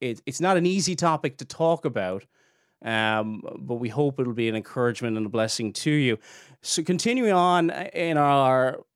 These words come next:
quote-unquote lockdown episodes, and I'm gonna, gonna s-, go to the split screen there. Um, we're going to look, myself and Brandon, we're gonna look through, um,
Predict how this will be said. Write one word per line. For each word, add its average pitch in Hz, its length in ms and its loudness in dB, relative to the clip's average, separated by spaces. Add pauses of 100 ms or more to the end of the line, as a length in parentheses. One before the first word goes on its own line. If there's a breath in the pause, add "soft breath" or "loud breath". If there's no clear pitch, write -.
(120)
quote-unquote 147 640 -2
lockdown 139 760 -2 (1000)
episodes, 123 840 -2
and 110 320 -6
I'm 104 80 -8
gonna, 101 340 -10 (500)
gonna 110 100 -10
s-, - 280 -8 (280)
go 123 100 -4
to 107 100 -8
the 107 40 -8
split 143 320 -4
screen 117 360 -4
there. 139 260 -4 (1040)
Um, 127 380 -2 (260 soft breath)
we're 151 80 2
going 185 280 2
to 208 80 0
look, 165 220 -2
myself 151 280 -2
and 135 80 -4
Brandon, 139 360 0
we're 123 120 -4
gonna 160 180 4
look 156 240 2
through, 127 460 -2 (420 soft breath)
um, 117 840 0